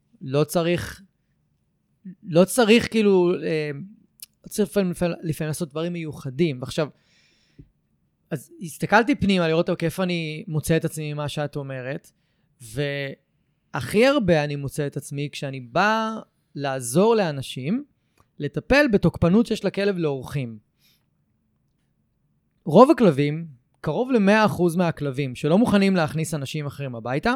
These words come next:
אותי הם מכניסים. אותי הם מכניסים.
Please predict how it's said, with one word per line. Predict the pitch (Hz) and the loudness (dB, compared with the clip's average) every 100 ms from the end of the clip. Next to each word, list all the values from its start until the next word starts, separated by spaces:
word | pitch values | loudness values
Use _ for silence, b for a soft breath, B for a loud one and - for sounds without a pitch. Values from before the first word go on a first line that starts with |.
| 262 _ | -4 _
אותי | 165 208 | -2 0
הם | 240 | 0
מכניסים. | 160 143 127 151 110 - _ _ _ _ _ _ _ _ _ _ _ _ _ _ _ - | -2 -8 -10 -10 -10 -16 _ _ _ _ _ _ _ _ _ _ _ _ _ _ _ -12
אותי | - 294 | -4 -2
הם | |
מכניסים. | 262 156 143 233 123 | -2 -6 -6 -6 -6